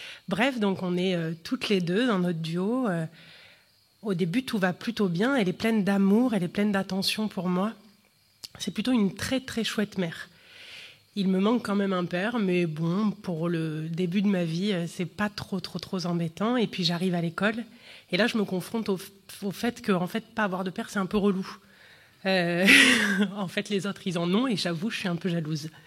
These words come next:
<laughs> Donc, du coup, euh, bon, tant pis, euh, la vie continue, et puis vers mes, euh, trois ans et demi, quatre ans, ma mère, euh, rencontre un homme, euh,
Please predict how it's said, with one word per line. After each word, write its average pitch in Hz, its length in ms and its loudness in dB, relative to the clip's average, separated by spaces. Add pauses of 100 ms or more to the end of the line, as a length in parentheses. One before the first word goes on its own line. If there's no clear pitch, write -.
(420)
<laughs> 185 640 2
Donc, 202 240 2
du 190 140 -2
coup, 220 260 -2
euh, 170 140 0
bon, 180 320 -2
tant 185 200 -2
pis, 202 320 -4
euh, 156 60 -4 (520)
la 190 180 2
vie 220 200 -2
continue, 208 640 4
et 196 60 6
puis 226 240 -4
vers 185 200 0
mes, 190 280 2
euh, 160 380 -2
trois 196 340 -2
ans 202 80 0
et 202 80 2
demi, 202 200 2
quatre 185 320 -4
ans, 254 40 0
ma 226 120 0
mère, 196 220 -2
euh, 170 160 0
rencontre 165 480 -4
un 180 120 -2
homme, 214 160 -2
euh, 160 240 -2